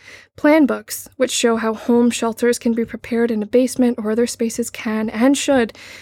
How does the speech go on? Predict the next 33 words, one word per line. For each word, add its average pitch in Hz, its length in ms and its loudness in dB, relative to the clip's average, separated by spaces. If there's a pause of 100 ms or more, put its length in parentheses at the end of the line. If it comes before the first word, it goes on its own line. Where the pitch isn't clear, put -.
(120)
be 269 100 2
secured 226 540 0
from 233 180 0
the 226 120 0
local 226 300 -4
civil 226 300 -6
defense 208 440 -8
agency 226 720 -2 (240)
in 233 140 2
order 254 260 6
that 247 220 -2
all 254 180 2
persons 240 540 0
in 233 100 -4
the 233 140 -6
unsheltered 233 560 -2
area 254 480 4 (320)
can 240 120 0
proceed 240 680 0
to - 100 -14
provide 214 540 -4
their 220 200 -4
own 196 240 -8
protection. - 760 -14 (840)
The 277 60 -2
shelter 294 340 -2
plan 330 300 0
will 302 100 4
become 269 380 2
meaningful 233 600 0
to 233 120 -4
the 233 100 -6
community 220 600 -6